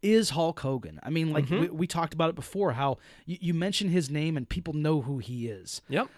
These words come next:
Speaker 1: And all he's
Speaker 2: He
Speaker 1: wanted to do is become a movie star, and he can't do it.
Speaker 2: Right. Hulk Hogan made the modern wrestler.
Speaker 1: That's right.
Speaker 2: Everything is from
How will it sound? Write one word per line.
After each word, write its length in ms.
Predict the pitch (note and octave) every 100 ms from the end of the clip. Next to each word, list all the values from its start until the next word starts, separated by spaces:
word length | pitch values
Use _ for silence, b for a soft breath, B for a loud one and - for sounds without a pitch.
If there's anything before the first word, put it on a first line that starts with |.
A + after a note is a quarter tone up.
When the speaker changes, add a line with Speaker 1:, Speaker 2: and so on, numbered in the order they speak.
| b
Speaker 1:
And 140 | F#3+ F#3
all 160 | G#3+
he's 160 | G#3+ G#3+
Speaker 2:
He 80 | B3+
Speaker 1:
wanted 160 | A3
to 80 | F#3+
do 240 | C#3+ G#3
is 80 | D#3+
become 360 | - E3 - G3+
a 60 |
movie 300 | D#3+ D#3 F#3+
star, 280 | G#3 - G3+
and 80 | E3
he 120 | D#3
can't 380 | D#3 - D#3+ -
do 180 | B2+ A#2+
it. 160 | G2 -
Speaker 2:
Right. 280 | F3 B3 -
Hulk 200 | - A#3 F#3+
Hogan 580 | G#3 G#3+ F#3 E3 C3 -
made 680 | B2+ C3+ D3+ F#3 G3 E3 D3+ - - -
the 120 | D3+
modern 420 | C#3 C#3+ D3 C#3+ C3+
wrestler. 480 | B2+ A2+ G#2+ E2 - -
Speaker 1:
That's 160 | E3+
right. 240 | G#3+ A3+ A2+ _ _ _ _ _ -
Speaker 2:
Everything 500 | E3+ F#3+ G3 G3 F3+
is 200 | D#3+ C3+
from 480 | - E3 E3 E3+